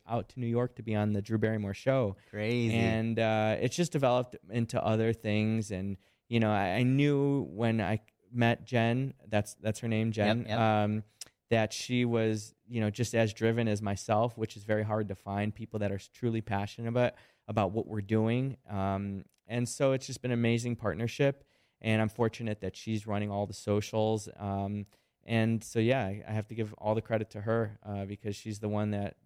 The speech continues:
Speaker 1: shoots the content, does the, the P O V, and
Speaker 2: Yep.
Speaker 1: comes up with a lot of the creative ideas.
Speaker 2: I mean, that's how I fou-, I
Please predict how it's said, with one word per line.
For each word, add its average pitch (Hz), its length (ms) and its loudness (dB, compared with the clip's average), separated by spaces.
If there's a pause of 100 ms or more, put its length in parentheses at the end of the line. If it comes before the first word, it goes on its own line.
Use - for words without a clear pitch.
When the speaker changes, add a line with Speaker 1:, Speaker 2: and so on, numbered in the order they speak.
(140)
Speaker 1:
shoots - 320 -10
the - 100 -16
content, 113 640 -2
does 101 240 -2
the, 107 260 0 (300)
the 107 80 -2
P 117 220 4
O 110 120 4
V, 110 540 2
and 101 220 2
Speaker 2:
Yep. 101 80 -8 (200)
Speaker 1:
comes 113 200 2
up 113 100 -2
with 110 80 -8
a 110 40 -4
lot 107 180 0
of 101 60 -6
the - 60 -14
creative 107 360 -2
ideas. 101 480 -4 (340)
Speaker 2:
I 117 40 -4
mean, 117 180 2
that's 117 220 0
how 131 120 -4
I 107 140 0
fou-, 117 140 -6
I 98 240 -6